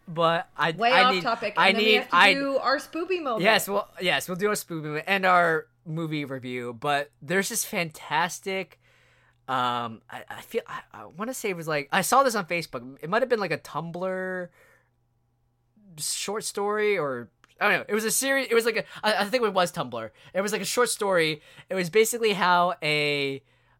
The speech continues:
Speaker 1: um, uh, a, a, a grum-, a grandmother accidentally summoned a demon 'cause, uh, she
Speaker 2: Yes!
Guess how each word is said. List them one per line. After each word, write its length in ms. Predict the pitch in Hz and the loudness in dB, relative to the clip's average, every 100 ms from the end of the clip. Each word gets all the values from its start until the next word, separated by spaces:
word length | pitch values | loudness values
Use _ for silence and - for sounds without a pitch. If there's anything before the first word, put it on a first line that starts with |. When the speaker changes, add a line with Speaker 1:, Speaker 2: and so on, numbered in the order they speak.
| - | -8
Speaker 1:
um, 540 | 127 120 113 107 101 - _ _ - | -4 -2 -2 -6 -14 -20 _ _ -8
uh, 340 | 123 113 110 - 131 | -6 -4 -6 -6 -6
a, 300 | 139 135 123 _ | -6 -8 -14 _
a, 220 | 135 139 135 139 | -8 -8 -10 -12
a 60 | |
grum-, 380 | 127 151 143 143 - | -10 -4 -4 -4 -8
a 40 | |
grandmother 720 | 131 143 160 160 165 180 185 - _ - | -4 -2 0 0 2 0 0 -6 _ -6
accidentally 580 | 131 143 - 160 156 156 | -6 -4 -6 -6 -6 -8
summoned 600 | 147 - 147 147 156 143 | -8 -6 -4 -4 -6 -8
a 80 | 139 | -12
demon 640 | 123 131 143 160 175 196 - _ _ - | -10 -10 -8 -8 -8 -12 -16 _ _ -6
'cause, 460 | 165 151 147 - | -2 -2 -2 -4
uh, 200 | 147 147 | -2 0
she 180 | 147 403 | 2 6
Speaker 2:
Yes! 260 | 480 494 | 8 8